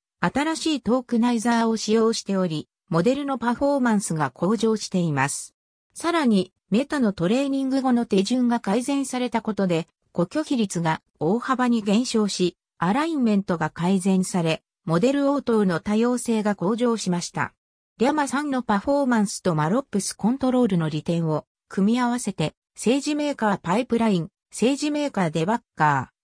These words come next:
コンテナログなどのAmazon政治メーカー機能を活用できるようになりました。モデルはお客様のブイピーシー管理下にあるエーダブリューエスの安全な環境に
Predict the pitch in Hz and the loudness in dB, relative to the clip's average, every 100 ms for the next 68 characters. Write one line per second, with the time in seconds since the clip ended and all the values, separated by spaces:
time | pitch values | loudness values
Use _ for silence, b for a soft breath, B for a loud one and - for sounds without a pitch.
0 | _ 226 285 311 302 302 311 285 220 190 | _ -4 -4 -4 -2 -2 0 0 0 0
1 | 180 147 196 269 214 196 190 - 240 247 | 0 0 2 2 2 0 0 0 -2 0
2 | 247 277 247 196 180 - 214 220 185 175 | 0 0 -2 -2 -2 -2 0 2 2 0
3 | 170 _ _ - 180 254 294 294 285 277 | -2 _ _ -12 -6 -4 -2 -2 -2 -4
4 | 277 269 214 175 160 160 175 185 - 151 | -2 2 2 2 0 0 0 -2 -2 -4
5 | 143 _ _ _ _ - 269 285 285 269 | -6 _ _ _ _ -2 0 2 0 2
6 | 262 233 285 285 - 277 247 180 160 202 | 0 0 -2 -4 -2 0 2 2 0 -2
7 | - 285 302 302 269 262 285 285 277 269 | -2 -2 -2 -2 -2 -2 -2 0 0 0
8 | 214 196 180 156 151 _ _ 170 254 285 | 0 2 0 -2 -4 _ _ 2 2 2
9 | 285 269 277 302 302 302 214 165 151 208 | 0 0 0 0 0 0 0 2 2 2
10 | 269 285 277 269 - 247 233 240 220 196 | 0 -2 -2 -2 -2 -2 0 0 2 2
11 | 190 | 2